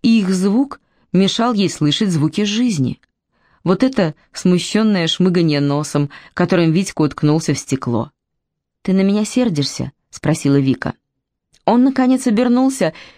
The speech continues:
и крутнул головой. Что означает этот жест? Отрицание или подтверждение? Вика не поняла.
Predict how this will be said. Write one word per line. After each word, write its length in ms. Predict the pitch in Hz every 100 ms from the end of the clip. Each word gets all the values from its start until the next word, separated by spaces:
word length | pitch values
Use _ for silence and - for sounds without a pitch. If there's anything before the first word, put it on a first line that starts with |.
| _ _ -
и 100 | 254
крутнул 500 | - 262 226 170 156
головой. 600 | 185 214 214 131 123 - _ _ _ _ _ -
Что 260 | - 165
означает 600 | 160 165 165 - 175 160
этот 260 | 151 151 143
жест? 400 | 131 131 - - _ -
Отрицание 880 | 165 160 151 - 139 147 196 226 247 _ _
или 180 | 208 196
подтверждение? 1120 | 180 175 - 180 196 180 143 156 135 135 135 - _
Вика 240 | 170 - 202
не 100 | 190
поняла. 420 | 190 190 127